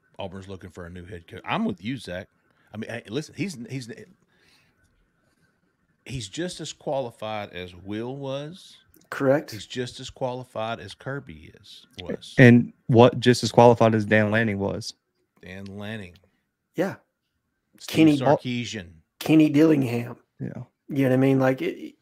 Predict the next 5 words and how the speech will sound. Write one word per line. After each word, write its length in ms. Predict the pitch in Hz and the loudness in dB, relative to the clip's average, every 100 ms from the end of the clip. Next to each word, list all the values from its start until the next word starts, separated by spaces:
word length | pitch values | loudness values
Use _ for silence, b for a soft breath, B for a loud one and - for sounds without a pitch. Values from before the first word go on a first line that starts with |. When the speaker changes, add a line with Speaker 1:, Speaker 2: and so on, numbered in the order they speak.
| _ | _
Speaker 2:
you 240 | 147 160 | -6 -2
Speaker 1:
Eli 100 | 208 | 2
Speaker 2:
think 180 | 226 175 | 4 4
Speaker 1:
Drinkwitz. 720 | 123 120 107 95 - - - - _ _ _ | 2 -6 -8 -12 -12 -20 -20 -20 _ _ _
Speaker 2:
Correct. 540 | - 226 247 - - | 0 0 0 -12 -20